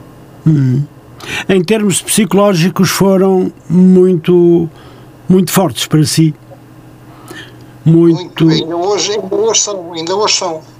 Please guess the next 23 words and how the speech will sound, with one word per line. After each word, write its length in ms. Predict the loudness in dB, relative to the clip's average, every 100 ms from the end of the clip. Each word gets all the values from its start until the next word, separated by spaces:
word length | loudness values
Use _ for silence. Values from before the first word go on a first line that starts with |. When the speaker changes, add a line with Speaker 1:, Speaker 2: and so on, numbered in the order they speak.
| -20 -20 -4
Speaker 1:
Ainda 200 | 0 2
hoje 180 | 2 0
são. 300 | 0 0 0 -2 -12 -20 -20 -20 -20 -20 -20 -20 -14 0
Hum. 380 | 2 4 2 -4 -12 -16 -10
Speaker 2:
Quando 220 | -8 -4
eu 120 | -4 -2
vejo, 180 | -4 -4 -10 -8 -10 -8
quando 220 | -8 -4
vejo 220 | -4 -2
esses 220 | -2 -4 -4
episódios, 800 | -8 -8 -6 -6 -6 -6 -6 -8 -16 -20 -20 -20 -20 -12
que 80 | -6
eu 80 | -4
disse 280 | -2 -4 -6
que 120 | -8
dá 160 | -4 -4
na 100 | -4
televisão, 600 | -8 -6 -6 -4 -4 -2
Speaker 1:
Sim, 300 | -2 0 0
sim, 240 | 0 0 0
sim, 180 | 2
Speaker 2:
eh, 40 | 0
Speaker 1:
infelizmente. 600 | 0 0 2 2 0